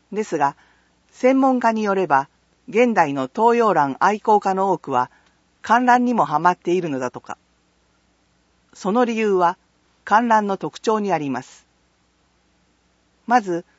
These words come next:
観覧は、東洋蘭の中でも、愛好の歴史が浅いということ。これは、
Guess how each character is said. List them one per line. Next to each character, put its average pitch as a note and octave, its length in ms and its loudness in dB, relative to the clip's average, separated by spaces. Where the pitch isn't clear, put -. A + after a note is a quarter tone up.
観 A#3 260 2
覧 G#3 260 2
は、 E3+ 200 2
東 B3+ 220 4
洋 B3 160 4
蘭 F3+ 200 4
の C#3+ 100 -4
中 D#3+ 260 -2
で C3 140 -6
も、 A#2+ 180 -8
愛 G#3+ 200 2
好 G#3+ 220 -2
の F#3+ 140 -2
歴 F3 180 -6
史 D#3+ 140 -8
が D#3 160 -2
浅 G#3+ 240 -4
い F#3+ 80 -6
と C3 140 -10
い A#2+ 100 -8
う A#2+ 80 -10
こ - 140 -18
と。 - 140 -18
こ F#3 140 -6
れ A3 140 -2
は、 F#3+ 200 2